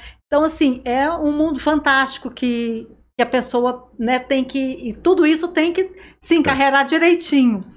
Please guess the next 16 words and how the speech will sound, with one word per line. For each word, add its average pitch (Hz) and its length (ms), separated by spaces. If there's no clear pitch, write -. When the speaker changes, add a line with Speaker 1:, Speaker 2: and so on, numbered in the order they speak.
Speaker 1:
a 269 240
alimentos 311 420
e 247 40
bebidas, 247 540
construção, 269 680
têxtil 302 540
e 262 80
vestuário, 240 800
automotiva, 269 880
química 330 560
e 262 40
materiais, 247 640
tecnologia 294 640
da 277 100
informação, 262 680
gestão. 262 420